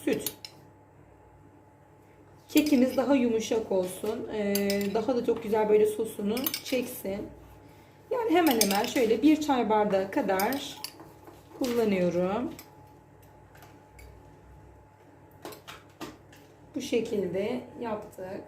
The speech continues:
Şimdi arkadaşlar, e, sosumuz zaten pişmişti. Bu arada sosumuz piştikten sonra üstü kabuk bağlamasın diye sık sık böyle,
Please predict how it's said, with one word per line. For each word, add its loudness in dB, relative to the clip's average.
Şimdi 4
arkadaşlar, 0
e, 4
sosumuz 0
zaten 0
pişmişti. -2
Bu 12
arada 10
sosumuz 4
piştikten 4
sonra 4
üstü 6
kabuk 4
bağlamasın 4
diye 0
sık 0
sık -2
böyle, 4